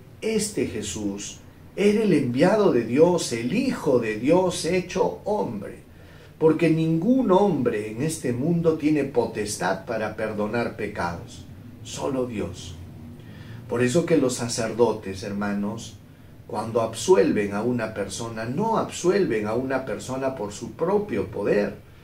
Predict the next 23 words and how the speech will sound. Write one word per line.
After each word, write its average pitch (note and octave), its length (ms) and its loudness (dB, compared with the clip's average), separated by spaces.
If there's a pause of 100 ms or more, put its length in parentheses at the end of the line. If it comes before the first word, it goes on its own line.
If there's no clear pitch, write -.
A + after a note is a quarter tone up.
(320)
sino C#3 400 -2
que D#3 100 -2
el C3+ 120 0
sacerdote A2+ 720 -4
actúa D#3+ 340 -2
en B2+ 100 -2
persona C3 560 -6
Christi, F3 440 -4
porque A2 340 -4
en A#2 160 -4
realidad G#2+ 680 -2 (840)
no F3 200 0
es A3+ 220 -2
un C3 180 -2
hombre D3 420 0
que A2+ 100 -6
te G#2+ 180 -6
confiese, A2+ 600 -2
es B2 120 -4
Cristo E3 640 -6
que G#2+ 100 -6
te G#2 160 -6
perdona. G2+ 720 -4